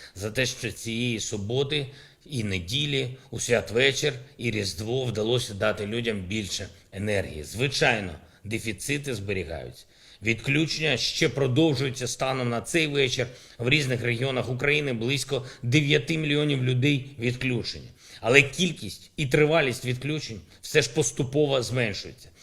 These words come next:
Дякую кожному і кожній, хто забезпечив цей результат.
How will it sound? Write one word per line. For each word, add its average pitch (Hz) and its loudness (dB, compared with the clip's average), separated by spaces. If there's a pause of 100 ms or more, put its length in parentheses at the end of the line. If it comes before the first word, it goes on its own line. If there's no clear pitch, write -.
(160)
Дякую 131 6
кожному 147 4
і 139 2
кожній, 131 0
хто 127 -4
забезпечив 131 0 (280)
цей 139 4
результат. 123 4